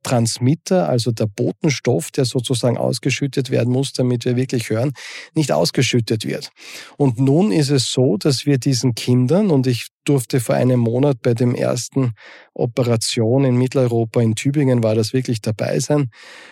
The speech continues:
diesen Kindern wird ein Virus ins Ohr gespritzt, ein adeno-assoziierter Virus, also A A V. Und dieser harmlose Virus trägt die genetische Information ins Innenohr, weil wir wissen,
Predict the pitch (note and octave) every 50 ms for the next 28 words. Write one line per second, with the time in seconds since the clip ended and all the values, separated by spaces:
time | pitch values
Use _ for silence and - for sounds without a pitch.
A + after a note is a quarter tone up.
0 | - _ _ - - D#3 F3 - - F3 D3 - - C#3+ C#3+ E3+ - F#3 F3+ F3
1 | E3+ D3+ B2+ A#2 B2+ C#3 D#3 E3+ D#3 - D#3+ C#3 C3 B2 B2 C3 - - A2+ G#2
2 | A#2+ B2 C3 D#3+ E3+ - F#3 F#3 E3+ - - E3+ D3 B2+ A#2 - - C3+ A#2+ A#2
3 | A#2+ C3+ - D3 C3+ - - - C3 D3+ G#3+ A3+ - - - - - - - -
4 | D#3 - C3 A#2 A#2+ - - G#2+ G#2+ A2 G#2 - A#2+ A2+ B2 D3 E3 D#3+ D3 C#3+
5 | C#3 - - D3 B2+ - - D#3 D3+ - E3+ D#3 C#3 C#3 C#3 D#3 E3+ G3 G#3 E3+
6 | - C#3+ B2+ A2+ - - - - B2 A#2+ A2 G#2 G#2 - - A2 - A#2+ C3+ F#3+
7 | A3 - _ - - - - - - - - - C#3+ B2+ A2+ - - C3+ C#3 D3+
8 | - F#3 D#3+ B2 A2 A#2+ A2+ C3 E3 F3 E3 D#3 D3+ C#3 - C#3 B2 A2+ A#2+ B2+
9 | D3 E3+ E3 E3 D#3 C#3 - _ - C3 B2+ B2+ - G2+ - - - - D#3+ C3+
10 | C#3+ C3+ B2 B2 A#2+ C3+ D3 - - D3 - - - - C#3 B2+ A#2+ - C3+ B2+
11 | B2 A#2 A2 - - A#2+ A#2+ A#2+ A#2 G#2+ G#2 - C3 D#3 F3+ F3 - - C#3+ C#3+
12 | C#3 A#2+ A2+ A#2 B2 C3+ D3+ D#3+ D#3+ C#3 C#3 C3+ A#2 A2 A#2+ D3+ D#3 - - -
13 | D3+ C3+